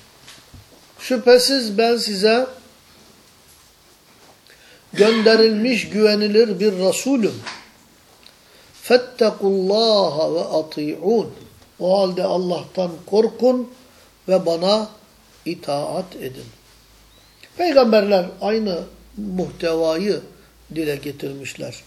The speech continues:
Bunu görüyoruz. "Ve mâ es'elukum aleyhi min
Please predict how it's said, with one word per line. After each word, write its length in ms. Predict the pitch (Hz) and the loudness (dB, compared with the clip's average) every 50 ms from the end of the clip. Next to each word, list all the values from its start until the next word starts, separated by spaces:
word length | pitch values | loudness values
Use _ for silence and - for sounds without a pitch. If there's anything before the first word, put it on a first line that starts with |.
| _ _ _ _ _ _ - | _ _ _ _ _ _ -6
Bunu 360 | 175 190 208 196 165 143 135 | -4 -4 -2 -2 -4 -8 -8
görüyoruz. 640 | 147 151 139 131 135 131 127 127 131 127 - - - - - - - - - - _ - | -8 -8 -8 -8 -8 -8 -8 -8 -10 -12 -16 -18 -20 -20 -20 -20 -20 -20 -20 -20 _ 2
"Ve 140 | 185 214 233 | 4 6 6
mâ 720 | 240 254 294 311 311 302 294 277 262 254 247 233 226 240 - | 8 8 8 8 10 8 8 6 6 4 2 2 0 0 0
es'elukum 1040 | 226 208 - - - - - - 254 269 254 226 214 196 - - 214 208 196 185 185 | 0 0 0 -2 -4 -6 -2 2 2 4 4 2 0 -2 -4 -6 -6 -6 -4 -4 -4
aleyhi 760 | 190 175 170 175 185 190 220 233 233 214 180 147 160 170 165 | -4 -2 -2 -2 2 2 2 2 2 0 -2 -4 -4 -6 -8
min 300 | 160 165 165 160 170 | -8 -10 -10 -12 -12